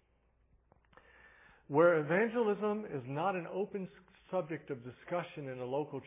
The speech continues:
church, in that local church, evangelism is already dying. So it's an open discussion tonight,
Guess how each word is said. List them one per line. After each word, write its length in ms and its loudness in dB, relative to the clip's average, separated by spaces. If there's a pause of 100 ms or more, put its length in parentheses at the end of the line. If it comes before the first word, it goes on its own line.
church, 360 -2 (2250)
in 180 -8
that 260 0
local 260 -8 (120)
church, 240 -6
evangelism 760 -10
is 120 -14
already 320 -10
dying. 400 -14 (1700)
So 160 -2
it's 160 -12
an 140 -10
open 320 -2
discussion 720 -8 (140)
tonight, 440 -4